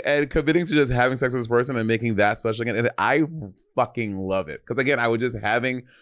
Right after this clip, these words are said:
so much meaningless sex before. It was so crazy. Making sex special again and just having with that person, uh,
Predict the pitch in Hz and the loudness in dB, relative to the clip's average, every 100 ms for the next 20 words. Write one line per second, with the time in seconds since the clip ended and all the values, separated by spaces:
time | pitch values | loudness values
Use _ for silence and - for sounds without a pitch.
0 | _ _ - - - 170 196 165 131 143 | _ _ -20 -6 0 2 2 0 0 2
1 | 147 139 131 - 139 - 98 95 104 107 | 4 2 0 0 -2 -2 -2 0 0 -2
2 | - 127 127 113 107 76 - 147 180 170 | 0 -2 0 -2 -2 -8 -6 -4 -4 -2
3 | 151 - - 117 135 135 131 107 92 90 | -2 0 0 0 0 -2 -2 -4 -4 -4
4 | 113 113 104 104 98 90 98 104 101 - | -2 0 0 0 -2 -2 -6 -6 -12 -12